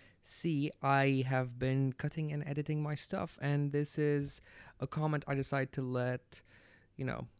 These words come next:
just let it slide. Um, I tried to play the smart card here, and I said multilateris-, multilateralism. That's absolutely not what I meant. I wanted to say,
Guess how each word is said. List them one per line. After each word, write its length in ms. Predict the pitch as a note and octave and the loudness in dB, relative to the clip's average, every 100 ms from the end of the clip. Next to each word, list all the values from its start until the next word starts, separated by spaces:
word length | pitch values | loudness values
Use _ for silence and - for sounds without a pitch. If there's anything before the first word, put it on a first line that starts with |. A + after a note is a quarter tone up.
| - | -12
just 220 | C3 - | -8 -6
let 140 | A#2+ - | -6 -6
it 60 | |
slide. 540 | - - - - F3 - - - - - | -6 -4 -4 -4 -6 -12 -20 -20 -20 -8
Um, 320 | - C#3 C3+ - _ - - _ _ _ - | -2 0 -2 -8 _ -20 -20 _ _ _ -2
I 100 | D#3 | 0
tried 280 | - D#3 D#3 | 4 4 4
to 80 | D#3 | 2
play 160 | D3+ | 4
the 80 | D3 | 4
smart 300 | - D3 C#3+ | 2 0 0
card 280 | - D3 D3+ | 2 2 4
here, 340 | D3+ D3+ D3+ D3 | 2 0 -2 -6
and 140 | C3 C3 | -4 -2
I 40 | |
said 200 | - C#3 | -2 -2
multilateris-, 760 | C3+ C3+ C#3 C3+ C#3 C#3+ C#3 C#3 - | -2 -2 0 -2 -2 -2 -2 -6 -10
multilateralism. 1080 | G#2 B2+ C3 C#3+ B2 B2+ - C#3 C#3+ D#3+ E3+ - - _ | -4 -4 -2 -4 -4 -4 -4 -4 -2 -4 -6 -8 -20 _
That's 300 | - C3+ - - _ - | -6 -6 -8 -16 _ -2
absolutely 420 | D3 - C#3 C#3 | -2 -2 -2 0
not 200 | C3 B2 | 0 -2
what 100 | B2+ | 0
I 40 | B2+ | 0
meant. 360 | B2+ C3+ D#3+ - - | 0 -2 -4 -6 -2
I 80 | A#2+ | -2
wanted 340 | A#2 A#2+ A#2 | 0 -4 -4
to 80 | A#2 | -6
say, 600 | - - A#2+ A2+ A2+ A#2 | -6 -2 0 2 0 -4